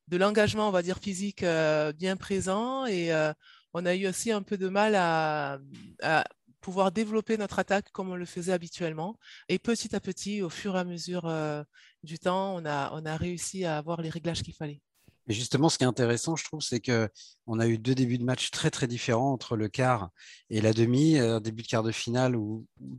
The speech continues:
Speaker 2: où tout leur souriait. Je crois qu'elles mettent onze buts dans les dix premières minutes. Euh, là, elles devaient être à deux buts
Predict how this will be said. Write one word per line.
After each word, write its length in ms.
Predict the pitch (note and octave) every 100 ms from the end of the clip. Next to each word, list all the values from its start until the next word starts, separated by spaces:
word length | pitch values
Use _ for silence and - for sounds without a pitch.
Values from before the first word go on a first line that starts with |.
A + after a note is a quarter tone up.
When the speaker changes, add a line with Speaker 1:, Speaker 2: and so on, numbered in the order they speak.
| -
Speaker 2:
où 120 | C3
tout 200 | A#2+ D#3
leur 160 | C#3 C3
souriait. 380 | - B2 B2+ D3
Je 80 |
crois 120 | - A#2
qu'elles 160 | A2+
mettent 200 | A2+ G#2+
onze 180 | B2+ B2
buts 140 | C3+
dans 100 | C3+
les 80 | A#2
dix 140 | A2 B2
premières 340 | B2 A#2+ A#2+
minutes. 400 | A#2+ C#3 F3 - - - - - _ G2+
Euh, 120 | G#2
là, 180 | A#2+ C3+
elles 120 | A#2
devaient 280 | A2+ A2+ A#2+
être 160 | -
à 80 | G#2+
deux 260 | G#2+ A#2+ C3+
buts 240 | C3+